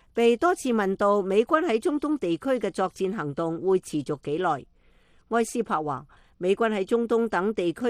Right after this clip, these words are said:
嘅反恐行動唔會影響對印太地區嘅聚焦。埃斯珀話，佢哋有一項國家國防戰略，展明美國正處喺一個大國競爭嘅時代。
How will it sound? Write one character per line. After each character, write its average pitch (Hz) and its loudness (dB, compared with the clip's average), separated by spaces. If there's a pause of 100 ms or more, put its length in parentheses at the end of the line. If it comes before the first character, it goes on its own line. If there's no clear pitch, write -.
嘅 190 0
反 175 -2
恐 220 -4
行 156 -6
動 139 -8 (260)
唔 190 -4
會 247 4
影 240 2
響 269 0
對 226 2
印 214 0
太 202 -4
地 170 -2
區 269 -6
嘅 180 0
聚 139 -6
焦。 156 -4 (920)
埃 196 0
斯 190 -2
珀 165 -2
話， 139 -4 (920)
佢 214 -2
哋 220 6
有 208 4
一 254 6
項 202 2
國 220 -2
家 254 4
國 208 0
防 151 -4
戰 180 -2
略， 151 -2 (440)
展 254 0
明 180 2
美 214 2
國 233 2
正 233 0
處 262 -4
喺 277 -2
一 - -2
個 208 -2
大 175 0
國 185 -2
競 185 -2
爭 240 -2
嘅 185 -2
時 139 -10
代。 131 -4